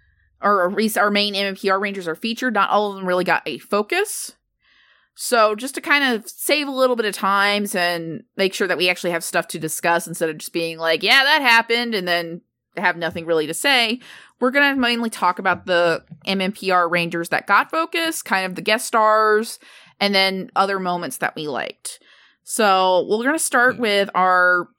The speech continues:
Speaker 1: our M M P R Rangers and who really got focused. So we're gonna start with,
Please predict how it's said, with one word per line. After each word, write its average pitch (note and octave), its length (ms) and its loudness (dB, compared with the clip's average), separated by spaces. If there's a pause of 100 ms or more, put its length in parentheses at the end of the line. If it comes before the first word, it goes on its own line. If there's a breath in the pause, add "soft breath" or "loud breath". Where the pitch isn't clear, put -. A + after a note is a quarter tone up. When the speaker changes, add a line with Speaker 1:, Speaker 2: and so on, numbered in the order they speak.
Speaker 1:
our G3 160 0
M G3 120 0
M A3+ 120 0
P C4+ 140 -2
R A3 160 4
Rangers F#3+ 520 -2
and G3 140 -2
who G#3 200 -2
really F#3+ 200 -2
got F#3+ 220 -2
focused. E3+ 380 -2
So F#3+ 80 -6
we're F3+ 80 -4
gonna F#3 120 -6
start C4+ 600 2
with, G3 400 0